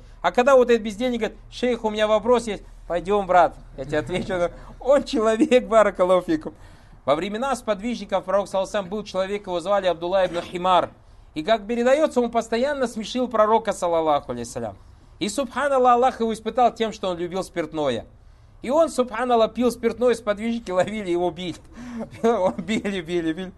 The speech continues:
И однажды один человек разгневался и сказал: «Да проклянут тебя, да проклянёт тебя Аллах! Да проклянёт тебя Аллах!»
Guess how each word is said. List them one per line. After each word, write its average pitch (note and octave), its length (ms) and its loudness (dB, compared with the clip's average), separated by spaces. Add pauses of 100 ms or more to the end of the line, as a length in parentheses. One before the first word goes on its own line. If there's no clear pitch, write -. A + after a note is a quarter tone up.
(400)
И D3 60 -2
однажды E3+ 440 2
один D#3+ 200 -4
человек D#3+ 260 -6
разгневался E3 460 -4
и - 20 -18
сказал: E3 200 -2
«Да - 80 0
проклянут E3+ 560 -4
тебя, C#3+ 200 -12
да D3 120 0
проклянёт F3 540 -2
тебя D#3 240 0
Аллах! D3+ 360 4 (280)
Да D3+ 140 4
проклянёт A3+ 600 0
тебя F3 280 2
Аллах!» C#3 320 2